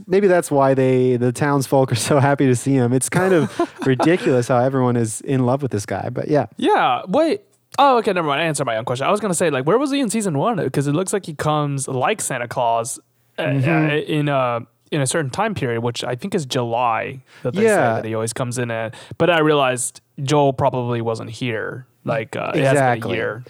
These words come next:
Speaker 2: that
Speaker 1: So
Speaker 2: he's been
Speaker 1: that's what
Speaker 2: here.
Speaker 1: I was trying to figure out, because Shelley seems to recognize Nikolai first.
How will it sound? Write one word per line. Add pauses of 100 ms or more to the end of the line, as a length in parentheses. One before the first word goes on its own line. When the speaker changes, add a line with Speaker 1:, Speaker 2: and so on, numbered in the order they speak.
Speaker 2:
that
Speaker 1:
So
Speaker 2:
he's
been
Speaker 1:
that's
what
Speaker 2:
here.
Speaker 1:
I
was
trying
to
figure
out,
because
Shelley
seems
to
recognize
Nikolai
first.